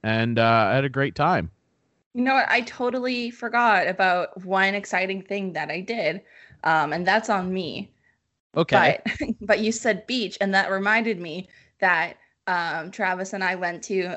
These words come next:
Speaker 2: um, McGregor Point, like, the provincial park,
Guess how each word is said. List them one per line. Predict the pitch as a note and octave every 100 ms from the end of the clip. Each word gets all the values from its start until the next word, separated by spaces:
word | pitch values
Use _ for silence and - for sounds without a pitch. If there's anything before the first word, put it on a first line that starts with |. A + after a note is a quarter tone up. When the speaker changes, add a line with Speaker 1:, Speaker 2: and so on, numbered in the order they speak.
| F3
Speaker 2:
um, | E3+ F3
McGregor | F3+ F#3 E3+ F3+ F#3+ F#3+ F#3+ - -
Point, | - E3+ E3+ B3+
like, | G#3 F3
the | G3
provincial | F#3 F3 E3+ G#3+
park, | A3 F#3+ F3 -